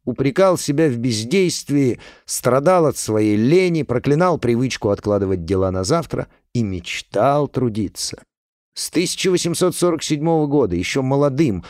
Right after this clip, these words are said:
он прекрасно умел анализировать свое состояние.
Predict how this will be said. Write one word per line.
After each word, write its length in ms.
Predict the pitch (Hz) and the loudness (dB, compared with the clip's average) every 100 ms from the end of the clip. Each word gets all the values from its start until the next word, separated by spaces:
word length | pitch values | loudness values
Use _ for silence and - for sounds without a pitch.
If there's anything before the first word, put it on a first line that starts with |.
| - - | -16 -4
он 160 | 113 | -2
прекрасно 680 | 110 113 - 120 165 - 147 | -2 -4 0 2 2 0 -2
умел 280 | 143 127 151 | 0 2 2
анализировать 680 | 131 123 107 107 151 143 131 | 2 0 0 2 2 2 0
свое 340 | - 110 113 | -2 0 0
состояние. 840 | 117 98 - 95 82 69 60 65 | -2 -6 -4 -4 -2 -6 -10 -14